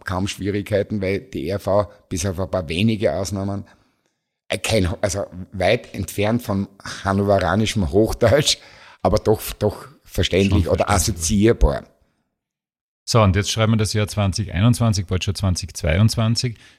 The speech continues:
Speaker 2: Wie lang hast du denn braucht, um dich selber von der Idee zu überzeugen, ein Weihnachts-Anti-Weihnachtsalbum zu machen?
Speaker 1: Ja,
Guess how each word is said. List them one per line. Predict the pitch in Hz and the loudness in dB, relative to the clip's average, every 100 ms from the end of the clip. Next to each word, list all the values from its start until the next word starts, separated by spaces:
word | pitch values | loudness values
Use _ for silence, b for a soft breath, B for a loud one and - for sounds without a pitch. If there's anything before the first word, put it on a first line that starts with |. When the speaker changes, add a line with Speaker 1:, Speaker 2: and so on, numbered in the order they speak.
| - | 0
Speaker 2:
Wie | 92 | 4
lang | 92 110 | 6 6
hast | 110 95 | 6 4
du | 110 | 0
denn | |
braucht, | 95 82 98 - | 0 0 0 0
um | 104 | -2
dich | 87 - | -2 -4
selber | - 87 131 | -2 0 0
von | - 101 | 2 2
der | 92 | 2
Idee | 85 85 92 | -2 -4 -4
zu | - 101 | -2 -2
überzeugen, | 95 - 92 95 95 | -2 0 0 0 -2
ein | 90 92 90 80 | 0 2 2 2
Weihnachts-Anti-Weihnachtsalbum | 85 101 - - 87 90 82 82 82 80 - 80 78 82 | 2 2 0 -4 -2 0 0 2 0 -2 -4 -2 0 -2
zu | - 85 | -2 -2
machen? | 78 - 78 | -2 -2 -4
Speaker 1:
Ja, | 78 | -2